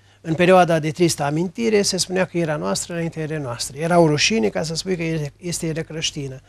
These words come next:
O, sau, uneori, erau trecuți anumiți, uh, sfinți ori învățători, și, dar e cu totul altceva. Și atunci, trebuie să înțelegem că Sfântul Dionisie cel Mic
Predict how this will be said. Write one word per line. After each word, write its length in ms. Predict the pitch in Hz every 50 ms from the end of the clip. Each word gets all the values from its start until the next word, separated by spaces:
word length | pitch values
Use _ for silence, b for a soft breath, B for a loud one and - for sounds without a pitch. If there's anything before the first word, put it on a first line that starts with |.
| b b b b b b b b
O, 200 | b 185 202 196
sau, 460 | 190 - - 170 202 220 220 214 - -
uneori, 520 | 190 180 160 151 147 151 165 185 196 190 - B B B B B B
erau 200 | - 160 175 175
trecuți 400 | 165 - 165 147 - 170 - 170
anumiți, 460 | 151 151 156 165 160 - - - - - _ - 202
uh, 60 | 175 165 156 147 143 139 135 135 135 135 135 135 - - -
sfinți 560 | - - - - 156 175 202 214 196 - 180
ori 140 | 165 151 156
învățători, 720 | 151 147 147 151 143 - 147 135 - 202 208 214 202 - b b b b b b
și, 300 | b - - 180 185 160 -
dar 320 | 160 185 185 165 147 123 - _ _ _ _ _
e 100 | - 185
cu 100 | 170 -
totul 320 | 156 185 180 - 175 160 -
altceva. 440 | - 165 165 156 - 170 156 143 135
Și 100 | 127 165
atunci, 340 | - 262 285 233 - - - - _ _ _ _ _ _ _ _ _ _ _ _ _ _ _ _ _ _ _ _ _ B B B B B B B B
trebuie 280 | - 139 170 202 220
să 120 | - - 202
înțelegem 420 | 180 - - 143 160 175 170 175
că 120 | - 170
Sfântul 340 | 156 - - 190 185 180 170
Dionisie 480 | 143 147 147 143 156 160 - - 147 139
cel 240 | 131 - 131 131 151
Mic 360 | 202 233 208 - - -